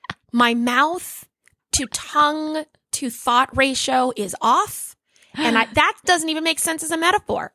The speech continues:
Speaker 1: Okay. Anyway, so
Speaker 2: <laughs>
Speaker 1: Allison and I did discuss this a little bit, but it's such a cool article, and I wanted to bring it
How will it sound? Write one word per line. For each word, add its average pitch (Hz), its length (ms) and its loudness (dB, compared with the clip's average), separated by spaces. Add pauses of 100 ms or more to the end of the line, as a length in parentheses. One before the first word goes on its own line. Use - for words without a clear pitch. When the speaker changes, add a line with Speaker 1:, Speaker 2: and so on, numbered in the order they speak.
Speaker 1:
Okay. 226 380 -6
Anyway, 254 420 0 (380)
so 277 140 2
Speaker 2:
<laughs> 214 40 0
Speaker 1:
Allison 381 340 2
and 370 120 2
I 330 100 2
did 277 220 2
discuss 262 340 0
this 240 160 -2
a 233 40 -2
little 220 260 -2
bit, 190 260 -2
but 277 240 4
it's 262 160 -4
such 285 240 -2
a 339 60 -2
cool 311 260 -2
article, 226 380 0
and 226 100 0
I 208 60 -2
wanted 220 260 0
to 285 100 -2
bring 220 220 -2
it 202 140 -6